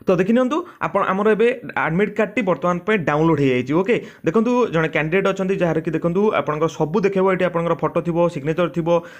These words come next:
ଦେନ୍ ଆପଣଙ୍କର ଏଠି ନାଁ, ବାପାଙ୍କ ନାଁ, ଏ ସବୁ ଥିବ, date of birth, ଏ ସବୁ ଦେଖି ନିଅନ୍ତୁ ଆପଣଙ୍କର ଠିକ୍ ଅଛି ନା ନାହିଁ, ଠିକ୍ ଅଛି। ତାପରେ ରେଜିଷ୍ଟ୍ରେସନ ନମ୍ବର ଥିବ, ଏଠି ରୋଲ୍ ନମ୍ବର ବି ମଧ୍ୟ ଥିବ, ଏ ସବୁ ଥିବ। ତାପରେ ଦେଖନ୍ତୁ,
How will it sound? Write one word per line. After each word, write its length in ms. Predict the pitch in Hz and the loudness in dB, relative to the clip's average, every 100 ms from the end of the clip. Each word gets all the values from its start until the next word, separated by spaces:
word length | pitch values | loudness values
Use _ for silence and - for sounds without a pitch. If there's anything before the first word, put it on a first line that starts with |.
| - | -4
ଦେନ୍ 100 | 175 | 0
ଆପଣଙ୍କର 320 | 180 175 175 175 | 0 0 -2 0
ଏଠି 160 | 175 | 0
ନାଁ, 320 | 160 165 175 | 0 0 0
ବାପାଙ୍କ 300 | 160 156 165 170 | 0 -2 -4 -2
ନାଁ, 200 | 175 165 | -2 -2
ଏ 80 | |
ସବୁ 320 | 160 170 180 240 | -4 -4 0 0
ଥିବ, 180 | 220 | 2
date 200 | 185 175 | 0 0
of 80 | 202 | 0
birth, 180 | 196 202 | 0 0
ଏ 120 | 202 | 0
ସବୁ 240 | 208 220 226 | 0 0 0
ଦେଖି 280 | 180 - | 0 2
ନିଅନ୍ତୁ 240 | 226 247 233 | 2 4 2
ଆପଣଙ୍କର 320 | 226 214 214 - | 0 0 0 0
ଠିକ୍ 220 | 214 196 | 0 2
ଅଛି 120 | 196 | 0
ନା 100 | 143 | 0
ନାହିଁ, 160 | 120 123 | -2 -4
ଠିକ୍ 140 | 156 | -2
ଅଛି। 180 | 196 233 - - - | -2 -2 -8 -14 -6
ତାପରେ 220 | 156 156 | -2 0
ରେଜିଷ୍ଟ୍ରେସନ 440 | 151 156 180 185 185 | 0 0 -2 -2 0
ନମ୍ବର 220 | 180 180 | 0 0
ଥିବ, 360 | 185 180 180 175 202 151 | -2 0 0 -2 -6 0
ଏଠି 120 | 156 | 2
ରୋଲ୍ 180 | 151 156 | 2 2
ନମ୍ବର 260 | 180 185 | 2 0
ବି 120 | 196 | 0
ମଧ୍ୟ 280 | 190 185 185 | 0 0 0
ଥିବ, 340 | 180 185 185 175 - 185 | 0 0 0 0 -6 -2
ଏ 80 | 220 | -2
ସବୁ 340 | 220 180 196 | 0 -2 0
ଥିବ। 180 | 262 233 285 - - _ - | 0 2 0 -2 -12 _ -4
ତାପରେ 300 | 233 254 277 | -2 0 0
ଦେଖନ୍ତୁ, 340 | 262 262 311 | 0 0 -2